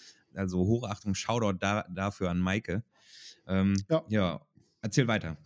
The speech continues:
Speaker 1: Dann
Speaker 2: Naja, nu, er hat halt uns angedroht, er wird irgendwann später kommen, sich einen aus unserer Crew schnappen.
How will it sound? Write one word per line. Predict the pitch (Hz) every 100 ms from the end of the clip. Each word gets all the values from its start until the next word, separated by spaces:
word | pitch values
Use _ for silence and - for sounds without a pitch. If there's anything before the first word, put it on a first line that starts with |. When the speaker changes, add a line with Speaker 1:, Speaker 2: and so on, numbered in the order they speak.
| - - - - -
Speaker 1:
Dann |
Speaker 2:
Naja, | 170 202 220
nu, | 233 196 143 143
er | 160
hat | 175 190
halt | 185 185 180
uns | 175 175 -
angedroht, | 165 185 185 175 185 208
er | 180 147
wird | 160 170 175
irgendwann | 165 165 151
später | - 170 160
kommen, | 151 175 202 185
sich | 151 175
einen | 160
aus | 156
unserer | 165 147 139
Crew | - 175
schnappen. | 175 185 185 220 254 _